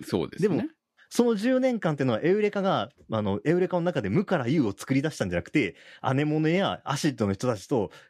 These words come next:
Speaker 2: 関わりを持ったっていう、他の環境、他の人のつながりから得た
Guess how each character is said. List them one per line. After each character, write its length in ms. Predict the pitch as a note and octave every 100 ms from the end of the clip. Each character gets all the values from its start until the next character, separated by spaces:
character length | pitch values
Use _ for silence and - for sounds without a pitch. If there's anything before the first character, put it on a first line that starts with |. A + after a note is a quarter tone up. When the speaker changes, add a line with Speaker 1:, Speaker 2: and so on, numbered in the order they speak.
| _
Speaker 2:
関 260 | - C3+ C#3+
わ 80 | D3
り 120 | D3
を 80 | C3+
持 160 | D#3+
っ 40 | E3+
た 220 | - A2+
っ 80 | -
て 180 | -
い 340 | G#2 G2+ C#4+ G3
う、 60 | - - _ _
他 340 | - - A#3+
の 140 | A#3+ A3
環 320 | A#3+ A3+ G3
境、 280 | A3+ G3+ F3
他 240 | F3+ A3
の 180 | G#3 G#3
人 200 | - G#3
の 260 | G3+ G3 - - _ _ _
つ 120 | -
な 140 | G3+ G3
が 100 | G3+
り 100 | F#3+
か 160 | F#3+
ら 240 | G#3 C#3+ - _ -
得 120 | F3
た 340 | F3 D3+ F#2